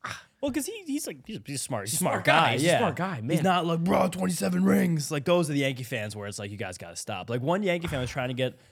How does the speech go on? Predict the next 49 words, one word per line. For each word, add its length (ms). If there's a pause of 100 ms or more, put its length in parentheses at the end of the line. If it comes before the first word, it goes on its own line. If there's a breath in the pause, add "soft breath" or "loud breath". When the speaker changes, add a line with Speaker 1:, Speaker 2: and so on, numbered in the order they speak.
(140 soft breath)
Speaker 2:
I 40
gotta 100
Speaker 1:
like, 80
Speaker 2:
look 80
at 80
my 100
phone. 440
Speaker 1:
insane 400
chance 300
going 200
today 160
in 60
the 80
outfield. 260
We 80
literally 180
had 100
to 60
leave 160
the 60
standing 280
room 120
section 300
because 200
they 80
were 100
being 280
just 200
so 200
ridiculous. 680
It 40
was, 260
it 60
was, 220
it 80
was 140
very 160
weird 220
vibes. 340
But 100
Speaker 2:
Yeah, 160
I 100
mean, 180
I'm, 80
like, 140
scrolling 340
through 120
my 100
phone. 480